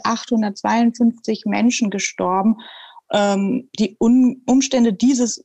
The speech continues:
wohl schwersten Schiffsunglücks, äh, in der europäischen Nachkriegsgeschichte sind allerdings bis heute unklar. Also auch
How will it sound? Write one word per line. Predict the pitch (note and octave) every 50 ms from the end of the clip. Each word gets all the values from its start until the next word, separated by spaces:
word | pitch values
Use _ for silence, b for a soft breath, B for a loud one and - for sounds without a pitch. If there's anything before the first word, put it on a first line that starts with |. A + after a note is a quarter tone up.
| -
wohl | - F#3+ G#3 A3+ A#3
schwersten | A3+ - - F#3 G3 G#3+ A3+ B3 B3 - - A#3
Schiffsunglücks, | - - B3+ B3 B3+ - - A3+ A3 F#3+ G#3 A3 A3+ - -
äh, | - - - G3+ G3+ G3+ G#3
in | G#3 G3+
der | G3 G3 F#3+ F#3
europäischen | F#3+ F#3 G3 - G#3+ A3 G#3 - G3+ F#3
Nachkriegsgeschichte | F#3 F3+ F#3+ A#3 - - - A#3 G#3 G#3 - - G#3 - - A3+ G#3 F#3+ - A3+
sind | G#3 F3+ F#3 A3 A#3 A#3 A#3 -
allerdings | - - G3+ A3 G#3+ G3 G3+ A3 A3+ A3 - -
bis | - A3 F#3+ - -
heute | G#3 G#3 G#3+ G3+ - G#3+ F#4+ - _ _ -
unklar. | A#3 A#3 B3+ B3+ B3 - A3+ G3 F#3 F3+
Also | - - F#3+ F#3 F#3+ - -
auch | - G#3 G3+